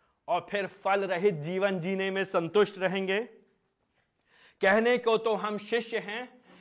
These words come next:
कहने को तो हम प्रभु के राज में प्रवेश कर चुके हैं, कहने को तो हम उस राजा के राज में जी रहे हैं,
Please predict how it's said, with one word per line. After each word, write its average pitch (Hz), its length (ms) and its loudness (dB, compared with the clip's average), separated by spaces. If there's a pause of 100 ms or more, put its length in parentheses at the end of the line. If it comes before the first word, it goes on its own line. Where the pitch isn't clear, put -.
(200)
कहने 214 360 4
को 240 260 4
तो 233 240 2
हम 220 320 -2
प्रभु 208 300 -4
के 208 160 0
राज 190 280 2
में 208 160 -4
प्रवेश 208 360 0
कर 214 180 2
चुके 214 300 -4
हैं, 220 200 -6 (720)
कहने 214 300 2
को 233 200 0
तो 226 180 -2
हम 208 380 -2 (120)
उस 214 160 -2
राजा 190 480 4
के 220 240 0
राज 180 460 2
में 208 280 0
जी 208 280 -2
रहे 202 260 0
हैं, 233 360 -8